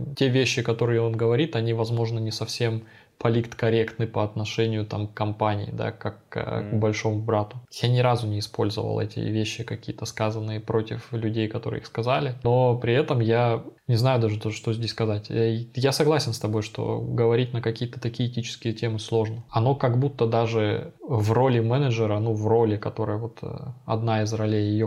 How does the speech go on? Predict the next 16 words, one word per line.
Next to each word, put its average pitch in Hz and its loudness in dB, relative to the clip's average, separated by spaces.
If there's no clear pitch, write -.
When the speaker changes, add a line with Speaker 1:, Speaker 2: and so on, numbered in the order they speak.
Speaker 1:
этого 117 0
как 117 2
будто 120 0
нет. 110 0
То 110 0
есть 104 -4
эти 120 2
темы, 156 2
Speaker 2:
Мгм. 127 2
Speaker 1:
они 113 0
как 113 -4
будто 123 0
должны, 113 2
должны 117 4
быть 123 2
избегаемы. 117 2